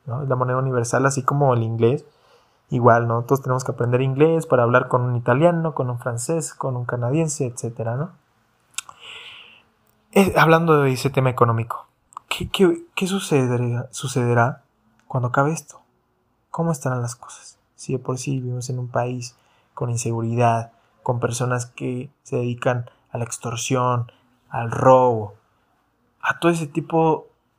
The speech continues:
de, de falta hacia la sociedad, pues no sé qué va a pasar el día de mañana, ¿no?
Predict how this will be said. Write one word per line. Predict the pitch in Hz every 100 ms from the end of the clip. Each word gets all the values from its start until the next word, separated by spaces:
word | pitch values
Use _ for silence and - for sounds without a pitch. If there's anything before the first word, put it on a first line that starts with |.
| _
de, | 208 156 147 143 135 135 127 123 123 - _ _ _ _ _ _ _ _ _ _ _ _ _ _
de | 165 156 143 143
falta | 139 143 185 185 180 180 - _ -
hacia | 147 139 139
la | 127
sociedad, | 131 127 123 131 - - _ _ _ _ _ _
pues | - 151
no | 151
sé | 180
qué | 208
va | 208
a |
pasar | 208 185
el | 175
día | 190
de |
mañana, | 180 135 175 143
¿no? | 135